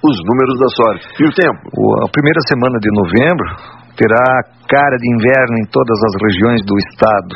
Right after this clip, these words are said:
Speaker 2: segundo o Climatempo. Devido à frente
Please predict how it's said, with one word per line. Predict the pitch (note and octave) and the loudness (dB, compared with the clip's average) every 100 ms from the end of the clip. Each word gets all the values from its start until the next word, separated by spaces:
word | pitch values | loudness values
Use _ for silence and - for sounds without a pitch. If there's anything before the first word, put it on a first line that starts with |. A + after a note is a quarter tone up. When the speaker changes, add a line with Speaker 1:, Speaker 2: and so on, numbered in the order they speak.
| - - | -10 -4
Speaker 2:
segundo | D#3 F#2+ A2+ A2+ | 0 2 2 2
o | A#2+ - - - - - - | -2 -6 -20 -16 -4 -4 0
Climatempo. | D#3 D#3 C3+ C3+ G#2 - - - - - | 0 2 0 0 -4 -6 -20 -20 -16 -2
Devido | F#3+ D3+ G#3 C3+ | 0 2 0 0
à | A#2 | -2
frente | B2 B2 - | -2 -4 -4